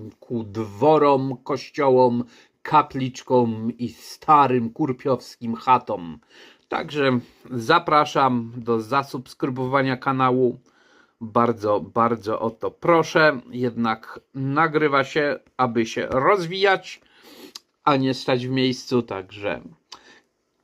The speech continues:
subskrybujcie już dziś. Brakuje nam tylko dziesięciu subskrybentów do tysiąca. Na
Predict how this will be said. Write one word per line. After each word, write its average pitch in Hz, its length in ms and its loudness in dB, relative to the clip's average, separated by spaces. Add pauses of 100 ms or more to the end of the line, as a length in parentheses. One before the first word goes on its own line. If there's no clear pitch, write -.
(1300)
subskrybujcie 240 1400 0 (240)
już 190 360 -2
dziś. - 560 -10 (500)
Brakuje 233 640 2
nam 226 220 -2
tylko 220 580 -2
dziesięciu 190 640 -4
subskrybentów 165 960 0
do 233 140 2
tysiąca. 131 760 0 (640)
Na 233 380 2